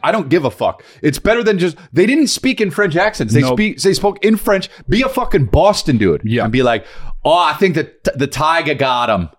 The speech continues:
Speaker 2: Yeah, that would be good.
Speaker 1: Yeah. Like in fucking Gladiator, if it was just like some dude that was just like, "Oh," from Fargo.
Speaker 2: Right, yeah, that'd be good too.
Speaker 1: <clears throat> "Oh, I, oh, oh, one of the gladiators died."
Speaker 2: So any accent,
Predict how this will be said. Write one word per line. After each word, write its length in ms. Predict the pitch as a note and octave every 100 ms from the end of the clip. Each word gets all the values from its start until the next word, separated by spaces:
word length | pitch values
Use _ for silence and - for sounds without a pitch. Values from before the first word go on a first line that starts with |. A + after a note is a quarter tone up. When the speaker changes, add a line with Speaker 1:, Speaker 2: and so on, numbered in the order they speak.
| -
Speaker 2:
Yeah, 320 | A2+ G2 -
that 100 | -
would 100 | B2
be 60 | A2
good. 220 | F#2 F2+ -
Speaker 1:
Yeah. 480 | D3 D#3+ D3 G2+ - -
Like 180 | B2
in 100 | C#3
fucking 340 | A#2+ D#3 D3 C3
Gladiator, 500 | B2 C3+ C3+ C#3 C#3
if 80 | C3
it 80 | A#2
was 120 | G#2+
just 220 | C#3 -
like 120 | A#2+
some 260 | - C3 A2+
dude 260 | A#2 B2+
that 120 | A#2+ A2+
was 140 | G2+
just 220 | A2+ G#2+
like, 160 | G#2+ G2+
"Oh," 480 | E3 A3 A#3 A3 A3 -
from 140 | C3+
Fargo. 560 | - B2 B2+ D3+ F3 _ -
Speaker 2:
Right, 340 | C#3 B2+ G#2
yeah, 180 | G#2+ G2
that'd 120 | G2+ G#2
be 80 |
good 160 | G2 G3+
too. 160 | G3 F3+
Speaker 1:
<clears throat> 40 |
"Oh, 280 | G3 G#3 G#3 E3+
I, 140 | D3 -
oh, 340 | C#3 F#3+ F3+ - D3 - - -
oh, 220 | F3 E3
one 240 | D3 F#3
of 80 | G3
the 60 | C3+
gladiators 600 | C3+ E3+ A3+ F#3+ D3 G2+
died." 500 | A#2+ A3 D#3+ F#2+ F#2 _
Speaker 2:
So 300 | - E3 C#3
any 280 | C#3 F3 D#3
accent, 520 | C3+ - C3 A#2